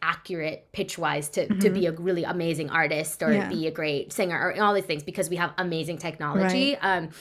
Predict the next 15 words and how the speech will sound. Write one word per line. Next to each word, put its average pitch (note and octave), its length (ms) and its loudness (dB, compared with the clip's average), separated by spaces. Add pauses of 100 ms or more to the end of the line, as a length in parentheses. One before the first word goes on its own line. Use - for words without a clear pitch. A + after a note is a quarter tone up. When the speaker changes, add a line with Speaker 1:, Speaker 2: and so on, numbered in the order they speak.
(160)
Speaker 1:
so, G3 200 6
like, D#3 280 4 (240)
and F3+ 280 2
that's F#3 220 6
a F3+ 40 0
part D#3+ 280 4
of D3 120 -2
style D3+ 340 -4
now, D3 200 -4
which D3+ 160 -6
I D3+ 140 2
also D#3 320 -2
really C#3+ 300 -4
appreciate. G3 520 0
Speaker 2:
Yeah. A3 60 -2